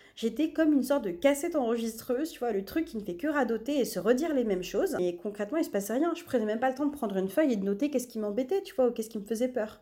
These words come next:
Parce que les seules fois, ça, où je l'ai fait, euh, fou, c'était, euh, franchement éreintant et, euh, psychologiquement, ça te, ça te met un coup, c'est tellement inconfortable que forcément, t'as pas envie d'y retourner, quoi. Du coup, je me posais des questions et je me disais, « Ok, qu'est-ce que je veux faire et tout, machin,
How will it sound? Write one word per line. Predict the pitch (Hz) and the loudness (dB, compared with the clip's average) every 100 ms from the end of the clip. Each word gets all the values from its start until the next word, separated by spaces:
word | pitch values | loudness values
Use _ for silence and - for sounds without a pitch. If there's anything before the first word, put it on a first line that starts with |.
| - | -12
Parce | - | 0
que | 254 | 4
les | 254 | 6
seules | 294 | 4
fois, | 294 339 | 4 2
ça, | 339 269 | 6 4
où | |
je | 233 | 4
l'ai | 233 | 0
fait, | 226 311 349 - | 2 2 2 2
euh, | 208 196 180 | 4 4 2
fou, | 180 - 349 - - - - | -2 -2 -2 -4 -12 -14 -14
c'était, | - 233 285 311 | -6 -4 2 4
euh, | 233 | 4
franchement | - 269 - 320 | 0 -6 2 4
éreintant | 294 233 226 294 330 311 | 6 4 0 0 2 2
et, | 214 185 | 2 2
euh, | 180 185 - _ _ - _ | 0 -2 -8 _ _ -20 _
psychologiquement, | - - 262 262 254 294 | -18 -2 0 2 0 -2
ça | 294 220 | 0 -2
te, | 214 190 | 0 -4
ça | 190 190 | -4 -6
te | 190 | -2
met | 208 359 | 4 6
un | 311 | 4
coup, | 302 294 302 330 381 | 0 -2 2 2 2
c'est | 370 - 180 160 170 - | 0 -4 -4 -4 -2 2
tellement | 294 330 | 4 4
inconfortable | 294 - 226 233 320 359 240 202 | 2 0 -4 -2 2 2 2 -2
que | 202 | -6
forcément, | 202 - 294 320 | -6 0 0 0
t'as | 190 | -2
pas | 165 | -6
envie | 240 269 | -4 -2
d'y | 254 | -2
retourner, | 269 277 294 285 | -4 -2 0 0
quoi. | - | -4
Du | - | -4
coup, | - | -2
je | 269 | 0
me | 240 | 0
posais | 240 233 285 | 0 -2 0
des | 240 | 0
questions | 220 208 349 359 | 0 -2 0 2
et | 339 | 2
je | 240 | 0
me | 220 | -4
disais, « | 196 262 | -2 0
Ok, | 220 - 294 | 0 0 0
qu'est-ce | 262 233 | 0 -2
que | 220 | -4
je | 196 | -6
veux | 190 | -2
faire | 269 262 | 0 2
et | 196 | 0
tout, | - 269 | -2 -4
machin, | 254 180 - 277 285 285 | -2 -2 -2 0 2 2